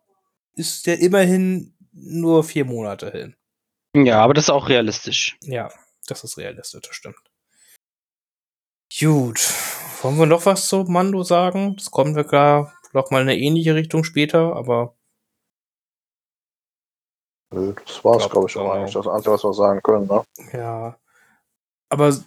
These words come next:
Speaker 1: danach kam ich noch ein viel, danach kam nämlich ein richtig cooler Artikel halt noch, auf den alle gewartet haben.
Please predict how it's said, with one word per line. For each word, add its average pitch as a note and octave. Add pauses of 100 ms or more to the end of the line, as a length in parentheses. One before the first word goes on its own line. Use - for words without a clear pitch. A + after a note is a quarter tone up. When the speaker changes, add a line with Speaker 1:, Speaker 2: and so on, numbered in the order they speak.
Speaker 1:
danach D#3
kam F3+
ich E3+
noch D#3
ein D#3
viel, A3
danach D#3
kam E3+
nämlich D#3+
ein D#3+
richtig E3
cooler G3
Artikel -
halt C3
noch, D#3
auf C3+
den C3+
alle D3+
gewartet C3
haben. A#2